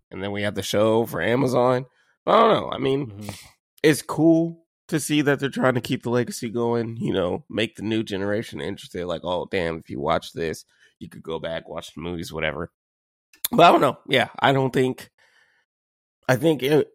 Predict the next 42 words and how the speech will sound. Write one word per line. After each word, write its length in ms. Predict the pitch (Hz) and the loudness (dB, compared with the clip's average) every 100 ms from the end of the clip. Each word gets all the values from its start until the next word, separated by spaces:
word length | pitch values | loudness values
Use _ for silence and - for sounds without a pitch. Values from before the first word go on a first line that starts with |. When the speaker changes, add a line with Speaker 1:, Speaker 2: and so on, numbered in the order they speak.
| _ | _
Speaker 1:
<laughs> 200 | _ - | _ -4
I 800 | - - - - - - - - | -2 0 2 2 2 2 2 2
think 320 | 123 185 175 - | 2 2 2 2
it 80 | |
was 240 | 151 120 110 | 4 4 0
so 200 | - 147 | 2 2
great 400 | 127 143 143 - _ _ _ _ - | 2 2 2 -2 _ _ _ _ 0
that 180 | 143 131 | 4 6
I'm 180 | 117 | 4
okay 520 | 110 101 117 110 104 107 - | -2 -6 -2 0 0 -2 -6
with 180 | 113 | -6
where 320 | 110 98 90 92 | -4 -2 -2 -4
it 120 | - | -6
stayed. 520 | - - 67 50 - _ - | -10 -8 -12 -12 -20 _ -18
Like, 220 | 71 - | -16 -12
it 160 | 87 | -12
just 220 | 101 92 120 | -10 -8 -6
needs 300 | 101 90 - | -6 -6 -8
to 100 | 92 | -8
be 120 | 90 | -6
Speaker 2:
Yeah. 160 | 87 | -6
Speaker 1:
there. 220 | 85 73 - _ _ _ - | -8 -10 -14 _ _ _ -8
Especially, 500 | 147 139 127 120 117 | -2 -2 0 -2 0
you 200 | 110 98 | 0 0
know, 180 | 85 | -2
with 160 | 73 98 | -4 -8
the 60 | 98 | -2
Hobbits, 580 | 120 117 107 98 - - - - _ - | 2 4 4 -2 -6 -14 -20 -20 _ -4
that 160 | 95 80 | 0 0
was 140 | 101 | -2
hit 160 | 151 107 | 0 0
or 60 | |
miss, 520 | 98 104 98 - - - _ - | 2 2 0 -4 -10 -14 _ -12
depending 640 | 95 110 104 92 90 95 - | -4 -2 -2 -2 -4 -8 -10
on 120 | - | -8
how 120 | - | -4
you 160 | 92 92 | -2 -2
Speaker 2:
Yeah. 40 | 92 | -6
Speaker 1:
feel. 440 | - 90 87 101 _ _ _ _ _ | -4 -4 -6 -8 _ _ _ _ _
Um, 380 | 85 73 67 - - _ _ _ _ - | -8 -6 -10 -14 -20 _ _ _ _ -14
so, 200 | - 120 | -6 -4
yeah, 260 | 104 58 | -4 -8